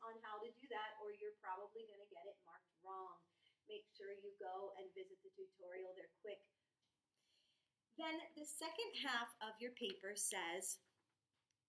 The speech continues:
using the Canvas My Learning tutorial for help, copy the two measures your teacher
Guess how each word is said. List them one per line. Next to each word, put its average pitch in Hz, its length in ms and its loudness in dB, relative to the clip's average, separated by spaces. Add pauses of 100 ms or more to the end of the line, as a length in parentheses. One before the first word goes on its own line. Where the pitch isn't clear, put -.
(360)
using 254 560 4
the 285 80 0
Canvas 208 480 0 (160)
My 180 320 4
Learning 185 320 -2
tutorial 202 560 0
for 302 80 4
help, 196 360 2 (440)
copy 254 320 6
the 240 160 0
two 311 240 8
measures 339 400 6
your 330 80 4
teacher - 320 0